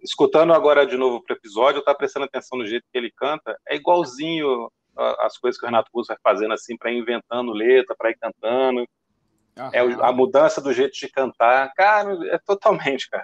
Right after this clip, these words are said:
Speaker 1: Renato Russo aqui paga pau pro Jim Morrison total. Você
Speaker 2: Legal.
Speaker 1: pegar uma daquelas versões de, de Ainda é Cedo de dez minutos,
Speaker 2: Aham.
Speaker 1: no YouTube você acha várias, assim.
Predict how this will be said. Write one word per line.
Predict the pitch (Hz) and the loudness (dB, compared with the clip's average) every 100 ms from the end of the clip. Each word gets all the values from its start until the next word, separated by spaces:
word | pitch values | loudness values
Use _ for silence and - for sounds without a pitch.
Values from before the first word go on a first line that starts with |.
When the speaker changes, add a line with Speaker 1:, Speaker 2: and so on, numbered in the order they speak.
| - | -10
Speaker 1:
Renato | 127 139 139 | -12 -12 -8
Russo | 135 147 - | -8 -8 -12
aqui | - 147 - _ _ _ | -12 -12 -14 _ _ _
paga | 147 160 143 | 4 6 4
pau | 139 135 | 4 2
pro | 143 131 127 | 0 -2 -2
Jim | 135 | -4
Morrison | 117 120 - 107 101 | 0 0 -2 -16 -6
total. | 135 135 127 98 - _ _ 101 | -6 0 0 0 -6 _ _ -16
Você | 107 147 | -6 -2
Speaker 2:
Legal. | 139 | 2
Speaker 1:
pegar | 135 131 | 4 6
uma | 127 | 6
daquelas | 117 139 117 | 4 4 4
versões | 120 - 131 120 104 | 2 2 -2 -2 -6
de, | 113 - | -12 -6
de | 113 | -4
Ainda | 117 110 | -2 -4
é | |
Cedo | - 120 104 | -8 -10 -10
de | 110 | 0
dez | 117 - | 2 2
minutos, | 104 127 147 _ _ _ _ - | -6 -6 -6 _ _ _ _ -8
Speaker 2:
Aham. | 143 127 131 | -6 -6 -4
Speaker 1:
no | 117 | -2
YouTube | 123 139 147 | 0 0 0
você | 147 147 160 | 0 0 4
acha | 131 127 151 | 4 4 2
várias, | 123 104 101 101 | 4 4 4 -2
assim. | - | -12